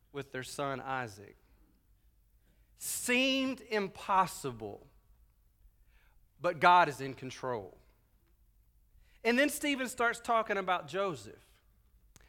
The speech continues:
Abraham's great grandson. You probably remember the story. Joseph's brothers were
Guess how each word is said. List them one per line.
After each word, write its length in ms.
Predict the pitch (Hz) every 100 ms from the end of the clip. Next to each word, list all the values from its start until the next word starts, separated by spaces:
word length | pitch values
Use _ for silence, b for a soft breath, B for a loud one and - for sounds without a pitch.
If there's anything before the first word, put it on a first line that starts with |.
| b -
Abraham's 720 | 190 226 208 196 190 180 -
great 340 | - 185 165 - _ -
grandson. 680 | 170 170 165 143 123 98 98 _ _ _ _ _ _
You 160 | 143 165
probably 400 | - 165 156 147
remember 260 | 143 147
the 100 | 123
story. 440 | 113 - 156 147 131
Joseph's 560 | 120 151 156 131 123
brothers 580 | 131 143 147 143 131 117
were 220 | 123 123